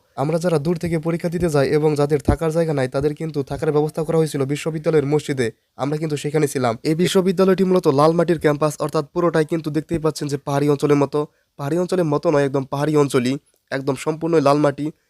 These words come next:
এবং এই বিশ্ববিদ্যালয়টিকে কিন্তু বলা হয় লাল মাটির ক্যাম্পাস। দেখতে অনেক সুন্দর, পাহাড়ের উপর ডিপার্টমেন্ট, পাহাড়ের উপর হল, দেখতে কিন্তু অনেক সুন্দর লাগে।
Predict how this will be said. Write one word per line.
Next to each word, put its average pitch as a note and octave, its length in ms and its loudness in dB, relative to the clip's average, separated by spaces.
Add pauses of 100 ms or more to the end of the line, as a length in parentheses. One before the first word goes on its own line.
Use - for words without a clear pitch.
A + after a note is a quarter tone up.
(120)
এবং C3 240 -6
এই D3+ 80 -4
বিশ্ববিদ্যালয়টিকে D3+ 760 -2
কিন্তু D3 180 -2
বলা C#3+ 180 0
হয় C3+ 140 2
লাল C3 240 2
মাটির C3+ 280 -2
ক্যাম্পাস। A#2 460 -2 (360)
দেখতে D#3 240 -4
অনেক D#3+ 180 2
সুন্দর, A#2+ 340 0 (380)
পাহাড়ের C#3+ 300 0
উপর D3 180 -2
ডিপার্টমেন্ট, C#3 520 -2
পাহাড়ের C3+ 280 0
উপর C3 220 -2
হল, B2+ 280 4 (360)
দেখতে D#3 240 -8
কিন্তু E3 200 -2
অনেক D#3+ 140 -2
সুন্দর D3 240 -4
লাগে। A2+ 280 0